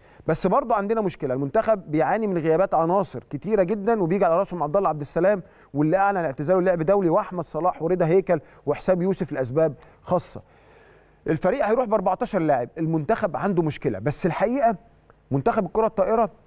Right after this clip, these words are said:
انتوا عارفين المنافسة الأفريقية ما بيننا وما بين تونس وما بيننا وما بين الكاميرون. الكاميرون دلوقتي فريق جامد، فإذا المنافسة ما بيننا وبين ثلاثة ممكن ربنا يكرمنا. وبرضه أيضًا المنتخب،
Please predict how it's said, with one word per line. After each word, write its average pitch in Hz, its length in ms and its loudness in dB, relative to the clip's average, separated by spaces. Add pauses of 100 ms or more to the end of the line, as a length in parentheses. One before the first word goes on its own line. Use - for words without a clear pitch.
انتوا 156 180 0
عارفين 208 260 0
المنافسة 160 580 2
الأفريقية 151 460 2
ما 170 100 4
بيننا 151 300 0
وما 127 140 0
بين 135 260 2 (320)
تونس 254 420 2 (300)
وما 135 80 0
بيننا 202 220 2
وما 160 80 2
بين 190 140 2
الكاميرون. 175 460 -2 (120)
الكاميرون 160 300 -4
دلوقتي 170 220 -4
فريق 160 220 -4
جامد، 131 340 -2
فإذا 226 340 0
المنافسة 196 580 0
ما 180 80 2
بيننا 214 220 2
وبين 175 200 0
ثلاثة 156 460 2
ممكن 190 460 0
ربنا 165 260 0
يكرمنا. 202 420 0 (640)
وبرضه 196 560 2
أيضًا 190 200 0
المنتخب، 175 540 -2